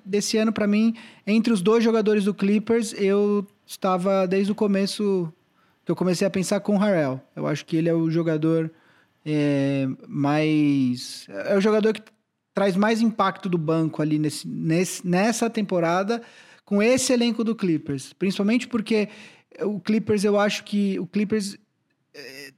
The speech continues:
tem uma, uma deficiência na, na posição de pivô, é, de tamanho, né? É, trouxe agora o Joaquim Noah, mas ele é um cara que ele não vai jogar trinta minutos por jogo.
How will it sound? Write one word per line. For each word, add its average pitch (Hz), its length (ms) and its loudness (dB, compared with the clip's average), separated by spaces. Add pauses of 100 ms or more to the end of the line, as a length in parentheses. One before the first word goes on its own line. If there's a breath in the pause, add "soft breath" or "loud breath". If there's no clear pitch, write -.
tem 220 140 4
uma, 214 260 2
uma 190 180 0
deficiência 185 1040 -2 (340)
na, 151 300 -2
na 151 100 -2
posição 151 460 -4
de 151 100 -2
pivô, 180 520 0 (520 loud breath)
é, 151 160 -2
de 147 120 -2
tamanho, 202 580 2 (500)
né? 160 340 0 (420 soft breath)
É, 127 1000 -2 (220)
trouxe 185 260 0
agora 175 240 2
o 151 40 2
Joaquim 160 260 0
Noah, 202 320 2
mas 151 160 0
ele 151 80 0
é - 20 0
um 185 60 -2
cara 165 180 -2
que 156 80 -6
ele 170 80 0
não 214 120 2
vai 233 120 2
jogar 185 200 0
trinta 180 260 -4
minutos 185 260 -2
por 233 160 -2
jogo. 165 500 0